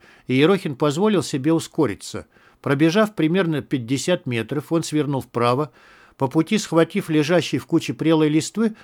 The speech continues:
ржавый железный прут. Увесистый кусок арматурины не мог заменить автомат, но это было лучше, чем ничего. Прячась за густым кустарником, он быстро обошёл псевдоволка так, чтобы оказаться как можно дальше от мут собак, которых тот контролировал.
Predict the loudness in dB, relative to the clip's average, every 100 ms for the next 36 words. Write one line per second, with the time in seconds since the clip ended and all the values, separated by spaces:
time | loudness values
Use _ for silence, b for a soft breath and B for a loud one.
0 | B -8 0 2 4 2 2 2 2 -2
1 | -2 -6 -6 _ b b b b 2 2
2 | 2 -4 -2 0 -2 0 0 2 2 0
3 | 0 0 0 -2 0 0 0 -2 -2 -4
4 | -6 -8 -2 0 2 0 b b b -2
5 | 0 0 2 2 2 0 -8 -6 -4 -4
6 | -4 -2 -2 -4 -10 b b b b -2
7 | 2 2 2 0 -2 -2 -2 -2 0 -4
8 | -2 -2 0 -2 -4 -2 0 -2 -2 -2
9 | 0 0 0 -4 -2 -4 -2 0 2 0
10 | 0 -2 0 0 -2 b b -8 -4 0
11 | 2 2 2 0 -2 -4 -4 -2 -4 -2
12 | -2 0 0 -2 -6 -4 -8 -2 -2 0
13 | 0 0 -4 0 0 0 -4 -2 -4 0
14 | 0 0 -2 -8